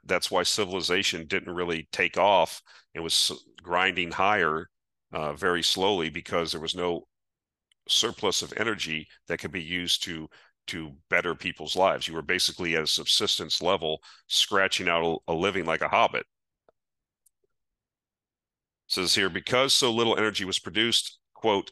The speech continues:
"civilization was a thin veneer atop a vast mountain of human squalor and misery,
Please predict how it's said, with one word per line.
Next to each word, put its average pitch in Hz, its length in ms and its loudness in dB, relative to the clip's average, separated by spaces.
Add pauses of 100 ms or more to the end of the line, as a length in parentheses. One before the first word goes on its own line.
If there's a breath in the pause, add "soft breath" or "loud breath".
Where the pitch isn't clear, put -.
(140)
"civilization 113 920 2
was 92 180 0
a 82 140 0
thin 117 600 -2
veneer 90 560 0
atop 87 380 2
a 80 120 -2
vast 85 460 0
mountain 87 320 0
of - 100 -8
human 104 340 -6
squalor 90 640 2
and 87 200 -8
misery, 82 460 -2